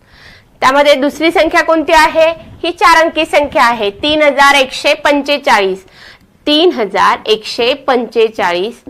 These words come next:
नंतर ही तीन अंकी संख्या आहे, चारशे सतरा.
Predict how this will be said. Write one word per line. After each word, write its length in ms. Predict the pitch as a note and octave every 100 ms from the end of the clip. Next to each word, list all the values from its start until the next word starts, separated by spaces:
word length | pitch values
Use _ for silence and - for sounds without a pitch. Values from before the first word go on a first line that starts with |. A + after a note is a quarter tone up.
| - - - -
नंतर 360 | B3 B3 C#4+
ही 120 | C#4+ D#4 -
तीन 180 | E4+ F4
अंकी 280 | D#4+ D#4+
संख्या 360 | E4+ D#4+ D#4 E4
आहे, 200 | E4 D#4
चारशे 520 | E4 E4 B3 A#3+ E4
सतरा. 480 | F4 G#4 F#4+ D#4 F3